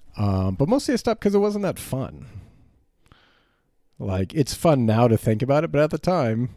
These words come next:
it was just one of those things that, like, it wasn't fun. It was interesting,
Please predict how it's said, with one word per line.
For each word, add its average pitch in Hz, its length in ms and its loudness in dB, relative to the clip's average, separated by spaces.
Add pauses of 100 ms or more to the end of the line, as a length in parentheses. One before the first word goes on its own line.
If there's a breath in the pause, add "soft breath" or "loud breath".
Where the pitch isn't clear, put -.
(180)
it 123 100 -2
was 123 200 0
just 131 220 -6
one 113 200 -2
of 117 60 0
those 120 300 0
things 117 320 -2
that, 113 160 -6
like, 104 220 -6
it 131 140 -8
wasn't 175 540 -6
fun. 80 720 -8 (200)
It 156 100 2
was 135 120 4
interesting, 98 640 -2